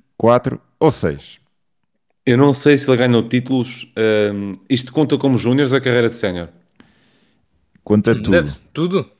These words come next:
Speaker 1: Assim, não, não conta iniciados, eh, não é? Tipo,
Speaker 3: Pois.
Speaker 1: conta títulos
Speaker 2: É
Speaker 1: como
Speaker 2: sénior.
Speaker 1: sénior.
Speaker 3: Sénior, sim.
Speaker 2: Pronto. Eu não sei se ele, ele estava em clube, ele estava em clube, Panathinaikos.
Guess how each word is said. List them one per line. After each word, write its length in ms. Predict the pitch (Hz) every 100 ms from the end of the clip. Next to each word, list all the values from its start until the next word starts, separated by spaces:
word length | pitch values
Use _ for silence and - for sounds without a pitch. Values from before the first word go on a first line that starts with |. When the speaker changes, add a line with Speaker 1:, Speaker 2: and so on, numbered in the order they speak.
| _ _ -
Speaker 1:
Assim, 300 | - 139 113
não, 280 | 123 117
não 120 | 117 113
conta 240 | 123 127
iniciados, 720 | 131 123 104 107 120 120 104
eh, 160 | 107 104
não 120 | 107
é? 80 | 95
Tipo, 340 | 82 85 87 85
Speaker 3:
Pois. 120 | 127
Speaker 1:
conta 200 | 123 135
títulos 440 | 131 165 160 151 127
Speaker 2:
É 60 | -
Speaker 1:
como 120 | 107
Speaker 2:
sénior. 80 | 95
Speaker 1:
sénior. 160 | - -
Speaker 3:
Sénior, 340 | 196 160 120 - _ _ _
sim. 100 | -
Speaker 2:
Pronto. 280 | 139 85 - _ _ _ - - _ _ -
Eu 120 | 156
não 160 | 196
sei 280 | 190 - 131
se 160 | 127 123
ele, 100 | 110
ele 100 | 135
estava 260 | 180 165
em 60 | 170
clube, 560 | 131 139 143 104 104 107
ele 80 |
estava 200 | 135 160 139
em 20 |
clube, 340 | 98 101 110 - _
Panathinaikos. 680 | 117 120 123 110 92 95 -